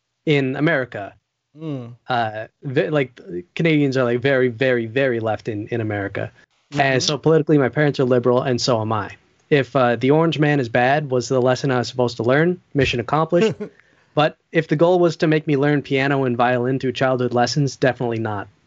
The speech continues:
Speaker 2: Mm. <laughs> How, how about you, Leonard? Was there an old traditional value that they tried to pass on to the next generation and you were just like, "No"?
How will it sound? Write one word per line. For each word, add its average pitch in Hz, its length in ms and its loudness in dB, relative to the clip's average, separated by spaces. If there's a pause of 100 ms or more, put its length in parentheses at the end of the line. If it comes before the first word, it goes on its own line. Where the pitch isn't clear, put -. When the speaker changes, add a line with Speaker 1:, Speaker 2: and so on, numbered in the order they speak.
Speaker 2:
Mm. 127 460 -8 (500)
<laughs> - 400 -20
How, 160 340 2
how 190 160 4
about 208 180 6
you, 202 160 2
Leonard? 143 400 2
Was 147 280 0
there 165 480 2
an 143 440 -4 (500)
old 170 280 -2
traditional 165 520 -6
value 147 380 -2
that 139 180 -14
they 139 140 -8
tried 151 480 -4
to 160 100 -12
pass 143 400 -8
on 143 360 -4
to 170 100 -10
the 143 120 -2
next 139 220 -6
generation 139 600 -8
and 135 120 -6
you 127 80 -6
were 123 80 -4
just 117 200 -12
like, 120 180 -12
"No"? 131 260 -20